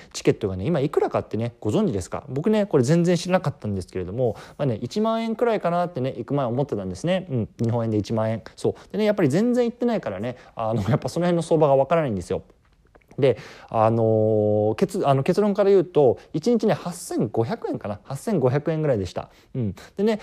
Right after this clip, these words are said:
まあ、大体、まあ、例えば十人ぐらいで行っても、まあ、一人、えっと、まあ、九万円ぐらいですよね。まあ、九万、十万円しないぐらいですよ。うん。で、まあ、それが一ぱ-、一日分ですと。ね、これ聞いて皆さんどう思いますか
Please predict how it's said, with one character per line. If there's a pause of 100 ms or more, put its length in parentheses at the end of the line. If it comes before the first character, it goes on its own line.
(160)
ま
あ、
大
体、
ま
あ、
例 (100)
え
ば
十
人
ぐ
ら
い
で
行
っ
て
も、 (160)
ま
あ、
一
人、
え
っ
と、
ま
あ、
九
万
円
ぐ
ら
い
で
す
よ
ね。
ま
あ、
九
万、
十
万
円
し
な
い
ぐ
ら
い
で
す
よ。 (260)
う
ん。
で、
ま
あ、 (140)
そ
れ
が
一
ぱ-、
一
日
分
で
す
と。 (240)
ね、 (100)
こ
れ
聞
い
て
皆
さ
ん
ど
う
思
い
ま
す
か